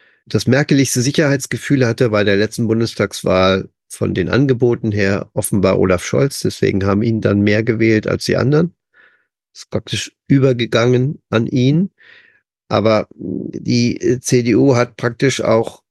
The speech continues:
äh, als Abbild der Gesellschaft eine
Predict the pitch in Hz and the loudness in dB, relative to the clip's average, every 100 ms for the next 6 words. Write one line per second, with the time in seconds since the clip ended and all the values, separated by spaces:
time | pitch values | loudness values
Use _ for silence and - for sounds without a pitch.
0 | _ 123 117 - 92 127 - 127 - 131 | _ -16 -14 -12 -4 -2 -2 -6 0 0
1 | 110 120 104 101 110 120 - 143 - - | 2 0 0 0 2 2 0 0 -2 -12
2 | - _ _ _ _ _ _ _ _ _ | -20 _ _ _ _ _ _ _ _ _
3 | 117 117 117 113 110 113 110 | -4 0 2 2 2 2 -2